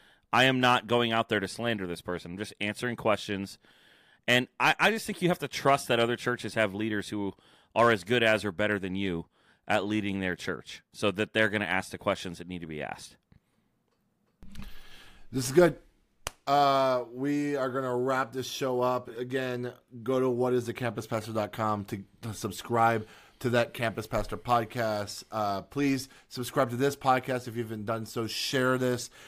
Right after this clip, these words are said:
Speaker 2: with a friend and, uh, let other, other pastors know about this podcast. And so that way, as this network grows,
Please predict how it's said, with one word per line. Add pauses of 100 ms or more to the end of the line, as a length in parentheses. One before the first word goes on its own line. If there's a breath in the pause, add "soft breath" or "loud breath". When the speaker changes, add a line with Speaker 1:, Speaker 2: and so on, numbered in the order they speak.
(140 loud breath)
Speaker 2:
with
a
friend (360 soft breath)
and,
uh,
let
other,
other
pastors
know
about
this
podcast.
And
so
that
way,
as
this
network
grows,